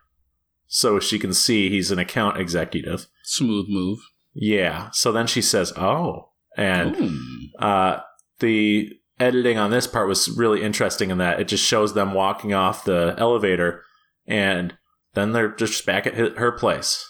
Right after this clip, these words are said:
Speaker 1: And
Speaker 2: Yeah.
Speaker 1: they mentioned scotch, so I don't know if they stopped at a bar or something, or if, uh, Pete has a backup scotch in his, uh, jacket. <laughs>
Speaker 2: Yeah.
Speaker 1: But,
Speaker 2: I'm trying to
Speaker 1: um,
Speaker 2: remember if he, like, took a drink before he left, but I can't, I don't recall.
Speaker 1: Yeah,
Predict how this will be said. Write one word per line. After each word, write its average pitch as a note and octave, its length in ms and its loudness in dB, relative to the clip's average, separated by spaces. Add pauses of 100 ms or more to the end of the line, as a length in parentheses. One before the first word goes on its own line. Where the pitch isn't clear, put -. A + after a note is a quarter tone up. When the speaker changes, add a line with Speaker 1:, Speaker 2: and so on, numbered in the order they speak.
Speaker 1:
And F2+ 300 0
Speaker 2:
Yeah. G#2+ 300 0 (120)
Speaker 1:
they A2 140 2
mentioned G#2+ 380 0
scotch, G#2 500 0
so - 200 2
I F#2 100 4
don't G2 80 0
know G2 60 2
if F#2 60 -2
they G#2 100 2
stopped G2 360 0
at G2+ 80 2
a F#2 40 0
bar G2 440 2
or G2 40 2
something, G2 640 0
or E2+ 280 0 (360)
if, - 320 -4
uh, F2 320 2 (100)
Pete G#2 220 0
has G2 220 0
a F2 380 0 (340)
backup G2+ 420 0
scotch G2 480 0
in F#2+ 80 -2
his, F2+ 260 0
uh, F2 300 2 (580)
jacket. F#2+ 520 0 (280)
<laughs> - 280 -8
Speaker 2:
Yeah. A2+ 380 2
Speaker 1:
But, G2+ 280 2 (140)
Speaker 2:
I'm A#2 60 -2
trying D3 160 0
to A2 80 4
Speaker 1:
um, G#2+ 80 2
Speaker 2:
remember A#2+ 200 0
if A2+ 100 -4
he, B2 120 0
like, G#2+ 160 -2
took - 180 -4
a G#2 60 -2
drink G2+ 320 -4
before G#2 280 -4
he F#2 100 -2
left, F2 360 -4
but F#2 100 -2
I F2 60 -4
can't, - 240 -6
I F#2 100 -2
don't F2 180 -6
recall. D#2+ 380 -8
Speaker 1:
Yeah, F2+ 340 0